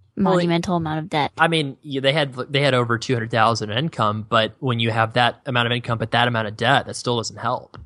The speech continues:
Speaker 1: You know, I mean, that's, you can't, you could live on forty thousand, but then you have, you know, half of that going to taxes. And so you've got, you know, sixty something thousand. So you could pay it back over, like, twenty years and have nothing to live on.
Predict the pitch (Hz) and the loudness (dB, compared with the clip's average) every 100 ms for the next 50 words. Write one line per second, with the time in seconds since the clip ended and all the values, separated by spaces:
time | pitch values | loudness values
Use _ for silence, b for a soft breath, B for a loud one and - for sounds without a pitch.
0 | _ _ - 98 101 - 123 117 113 - | _ _ -8 -6 -8 -10 -6 -4 -4 -4
1 | 123 117 123 113 113 - _ _ _ 120 | -6 -2 0 0 -2 -16 _ _ _ -6
2 | 120 120 120 123 120 113 123 113 120 120 | -6 -4 0 2 2 2 2 2 4 6
3 | 131 117 110 110 110 - 120 113 110 110 | 4 2 -4 -4 -6 -8 -4 -2 -2 2
4 | 110 107 113 104 98 101 b b - 127 | 2 2 -2 -4 -6 -8 b b 0 0
5 | - 113 123 117 107 - 107 104 - 117 | 2 -2 -2 -4 -4 -2 0 0 -6 -8
6 | 113 101 113 107 117 101 127 101 95 - | -8 -6 -6 -2 -2 -2 -8 -8 -6 -6
7 | 117 117 - 113 110 107 110 120 110 107 | -6 -6 -6 -6 -6 0 4 4 0 -6
8 | - 113 104 107 127 110 107 110 113 113 | -6 -8 -8 -6 -4 -4 0 0 0 -2
9 | 113 107 110 - 123 107 117 113 110 - | -4 -4 -4 -4 -4 -2 -2 -2 -4 -10
10 | _ _ _ _ _ _ 120 104 107 107 | _ _ _ _ _ _ -2 0 0 2
11 | 107 107 107 104 104 120 104 98 | 2 2 0 0 2 4 4 2